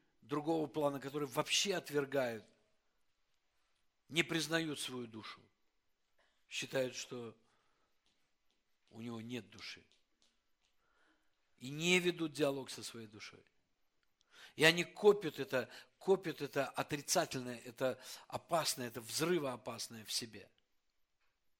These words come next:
Не работают со своей душой. И потом это приводит к взрыву.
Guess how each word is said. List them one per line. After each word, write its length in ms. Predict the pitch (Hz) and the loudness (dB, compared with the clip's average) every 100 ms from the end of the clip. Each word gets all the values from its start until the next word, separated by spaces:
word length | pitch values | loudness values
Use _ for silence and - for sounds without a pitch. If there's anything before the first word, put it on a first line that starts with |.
| _ _ _ _ _ _ - - - | _ _ _ _ _ _ -20 -20 -14
Не 340 | 131 170 196 | -4 6 6
работают 500 | 190 175 180 - 131 | 6 4 -2 -4 -6
со 140 | - 117 | -6 -6
своей 240 | 120 113 | -6 -8
душой. 420 | 104 98 - 95 - _ _ _ _ _ _ _ _ _ _ _ _ _ _ - | -10 -14 -14 -18 -20 _ _ _ _ _ _ _ _ _ _ _ _ _ _ -14
И 80 | 127 | -6
потом 320 | 135 147 120 | -4 -4 -6
это 160 | 110 | -8
приводит 480 | 107 117 113 110 104 | -8 -8 -6 -6 -8
к 80 | - | -12
взрыву. 520 | - 117 107 87 92 | -10 -8 -8 -10 -16